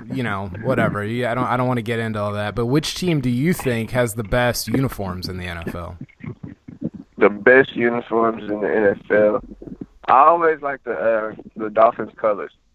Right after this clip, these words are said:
Speaker 2: the, the colorway of the Dolphins. I always liked them. So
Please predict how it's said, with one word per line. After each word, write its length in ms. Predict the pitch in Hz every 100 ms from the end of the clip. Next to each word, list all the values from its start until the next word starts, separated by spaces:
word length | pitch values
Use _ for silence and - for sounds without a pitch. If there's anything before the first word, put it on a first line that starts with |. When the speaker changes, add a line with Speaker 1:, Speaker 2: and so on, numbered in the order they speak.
| -
Speaker 2:
the, 180 | 82 -
the 100 | -
colorway 540 | - 113 107 104 107 104
of 60 |
the 100 | 104
Dolphins. 360 | 113 110 95 95
I 80 | 104
always 280 | 107 107 95
liked 260 | 101 107 -
them. 140 | 95 - _ _ _ _ _ _ _ _
So 440 | 113 113 104 -